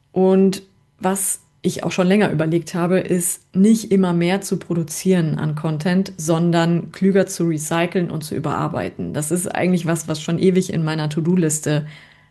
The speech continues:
schlummert, aber durch begrenzte Zeit auch bisher weiter geschlummert hat, nämlich auch mal alte Dinge zu überarbeiten. Also mir meine Blogartikel noch mal anzugucken und, äh, zu gucken, wie kann ich die aktualisieren, was kann vielleicht auch weg,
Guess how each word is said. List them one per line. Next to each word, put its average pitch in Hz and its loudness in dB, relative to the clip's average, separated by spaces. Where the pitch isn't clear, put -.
schlummert, 175 2
aber 180 2
durch 170 0
begrenzte 160 -2
Zeit 170 2
auch 170 -2
bisher 160 -2
weiter 208 0
geschlummert 151 -2
hat, 196 -2
nämlich 190 2
auch 165 -4
mal 170 0
alte 165 -2
Dinge 160 0
zu 156 -6
überarbeiten. - -4
Also 156 -4
mir 165 0
meine 165 2
Blogartikel 151 -4
noch 151 -10
mal - -12
anzugucken 185 -4
und, 170 -2
äh, 151 -2
zu 151 -6
gucken, 165 -4
wie 165 -2
kann 160 -4
ich 160 -4
die - -4
aktualisieren, 196 2
was 156 -2
kann 165 -6
vielleicht 160 -6
auch 156 -10
weg, 190 0